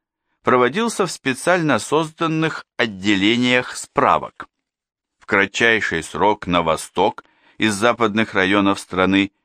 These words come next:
были эвакуированы детские дома, школы, Ф З О, ремесленные и железнодорожные училища.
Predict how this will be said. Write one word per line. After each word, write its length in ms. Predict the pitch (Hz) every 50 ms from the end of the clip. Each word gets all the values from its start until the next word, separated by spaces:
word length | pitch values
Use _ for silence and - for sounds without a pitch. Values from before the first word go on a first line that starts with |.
| _ _ _ _ _ _
были 400 | - 107 165 196 175 185 185 - -
эвакуированы 960 | 135 139 143 143 - - 147 147 151 151 143 139 131 123 127 117 120 113 104
детские 640 | 85 87 98 117 123 123 - - - 107 101 92 90
дома, 520 | 85 80 85 80 78 76 78 85 104 123 - _ _ _ _ _ _ _ _ _ _ - _ _
школы, 760 | - - - - _ - 160 147 123 113 110 127 143 151 - _ _ _ _ _ _ _ _ _ _ _
Ф 220 | - - 196 185
З 220 | 143 113 113 95 82
О, 340 | 82 90 107 127 151 156 - _ _ _ _ _
ремесленные 960 | - 117 120 110 107 120 147 156 - - 160 170 165 165 165 165 165 165 165 156
и 240 | - - 135 127 -
железнодорожные 960 | 101 123 139 135 127 117 131 120 104 101 101 101 113 117 113 - 117 113 107
училища. 640 | 101 92 - - - 65 62 53 - - - -